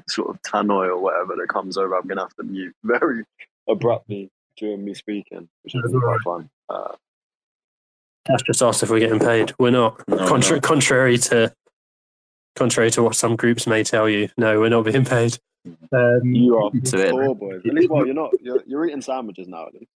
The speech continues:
Speaker 3: Yeah,
Speaker 2: Yeah,
Speaker 3: yeah,
Speaker 2: we're just,
Speaker 3: sandwiches.
Speaker 2: we're, we're doing better than we were
Speaker 3: Yeah.
Speaker 2: a year and a half
Speaker 3: Yeah.
Speaker 2: ago.
Speaker 1: That's a,
Speaker 2: Um,
Speaker 1: it's a, it's a low bar set. <laughs>
Speaker 2: Yeah,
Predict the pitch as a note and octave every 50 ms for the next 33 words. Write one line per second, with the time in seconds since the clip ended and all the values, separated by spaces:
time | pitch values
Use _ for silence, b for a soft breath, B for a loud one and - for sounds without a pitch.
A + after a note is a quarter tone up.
0 | _ _ _ - D#3 - - - C#3+ C#3 C#3 C#3+ C#3+ C#3+ C#3+ C3+ C3+ B2+ A#2+ -
1 | - E2 E2 E2 C#3+ C3+ C#3 E3+ D3+ - G2 G2 F#2+ F2+ F#2 F2 F2+ - - D#3
2 | D3+ D3 - D#3 D#3+ D#3+ A#3 A3 A3 F#3 - C#3+ D3+ D#3 D3+ C#3+ D3 D3 D3 C#3
3 | C3+ C3+ C3+ C#3 C3+ C3+ C3+ - F#2 F2+ F2+ F2 - _ _ _ _ _ _ -
4 | C#3 C#3 C#3 C#3+ C#3+ C#3+ C3+ B2+ C3 B2+ C3 C#3+ C#3+ A2+ G#2+ G2 G2 F#2+ G2 F#2+
5 | G#2 A2 A2 _ _ _ _ _ - B2 B2+ - C3+ C3+ C3+ C3+ A#2 A#2+ A#2+ A2
6 | - - D3 - - - - D3+ D3 D#3 D#3 D3+ D3 C#3+ B2 - C#3 C3 A#2+ C3
7 | - - - D#3 C#3+ A#2 - _ C#3 - _ - D4+ D3 D3+ C#3+ C3 B2+